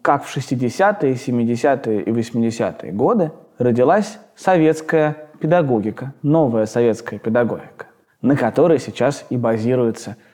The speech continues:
вся наша школа. Это позволяло нам актуализировать через западную традицию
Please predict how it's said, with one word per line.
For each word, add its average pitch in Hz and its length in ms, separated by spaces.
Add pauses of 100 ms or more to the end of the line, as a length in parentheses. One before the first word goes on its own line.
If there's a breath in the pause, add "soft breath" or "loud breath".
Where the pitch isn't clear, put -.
(160 soft breath)
вся 123 580
наша 104 380
школа. - 420 (240)
Это 180 300
позволяло 147 840
нам 120 420
актуализировать 147 1000 (240)
через 151 640 (280)
западную 123 680
традицию 147 840